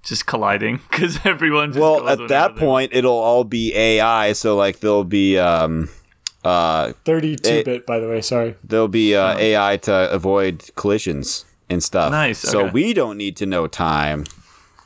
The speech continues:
Speaker 2: The machines
Speaker 1: Oh,
Speaker 2: will
Speaker 1: they
Speaker 2: do
Speaker 1: just
Speaker 2: time.
Speaker 1: track it for us. Okay.
Speaker 3: Well,
Speaker 1: Like that.
Speaker 3: Einstein, that's, like, his theory, right? The, the theory of relativity, time doesn't exist.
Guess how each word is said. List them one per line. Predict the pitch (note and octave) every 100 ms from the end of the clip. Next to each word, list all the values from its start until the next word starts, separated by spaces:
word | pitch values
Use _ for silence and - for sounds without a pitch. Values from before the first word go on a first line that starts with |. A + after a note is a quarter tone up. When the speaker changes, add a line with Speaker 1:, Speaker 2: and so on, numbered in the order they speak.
| - -
Speaker 2:
The | F#2
machines | F#2 B2+ C3 C#3+ E3
Speaker 1:
Oh, | D#3+
Speaker 2:
will |
Speaker 1:
they | C3 C#3+
Speaker 2:
do |
Speaker 1:
just | D#3+ F#2+
Speaker 2:
time. | C#3
Speaker 1:
track | C#3+
it | C3+
for | - C#3+ C3+
us. | A2 G2+ -
Okay. | C3 A#2 A#2 - - -
Speaker 3:
Well, | D#3 G3 G3 F3+ - - - - -
Speaker 1:
Like | C3
that. | E3+
Speaker 3:
Einstein, | F3+ A3+ G#3+ - F#3+ F#3+ F3+ E3
that's, | E3 E3+ -
like, | F3 D#3+
his | D3+ C3+
theory, | - G3 A#3+ D#3+ A2+
right? | G#2+ A2+ E3 F#3+ - -
The, | C#3 C3 A#2+ A2+ -
the | C3+
theory | A#2+ D3+ D3+ D3
of | B2+
relativity, | C3+ C3 C3 E3 D#3+ C#3 A2
time | - C#3+ C#3
doesn't | C#3 B2+ A#2+
exist. | A2 A2+ D#3+ G2 - -